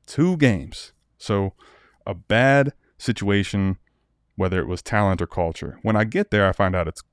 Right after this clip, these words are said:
actually culture. Talent's pretty good relative to a team with two wins. But the entirety of everything changes. So I'm a transfer. I don't know anybody here.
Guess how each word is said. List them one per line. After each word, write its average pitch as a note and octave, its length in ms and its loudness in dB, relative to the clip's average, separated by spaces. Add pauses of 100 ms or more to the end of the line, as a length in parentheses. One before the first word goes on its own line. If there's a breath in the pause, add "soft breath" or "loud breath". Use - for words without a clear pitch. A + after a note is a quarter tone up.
(240)
actually D2+ 300 -8
culture. - 480 -4 (200)
Talent's E3+ 420 -4
pretty A#2 300 0
good D3+ 380 -2
relative F#2 360 -6
to - 80 -12
a - 40 -12
team F2+ 200 -10
with E2+ 120 -12
two - 140 -12
wins. B1+ 340 -12 (420)
But D3+ 380 4 (500 soft breath)
the A2 100 0
entirety C3+ 520 0
of G2+ 100 0
everything G#2+ 300 4
changes. E2+ 560 -8
So - 180 -6
I'm C3 180 0
a A2+ 40 2
transfer. F#2 560 -4 (400)
I A2 100 0
don't G#2 200 0
know A2 160 2
anybody F#2+ 400 0
here. F#2+ 260 -4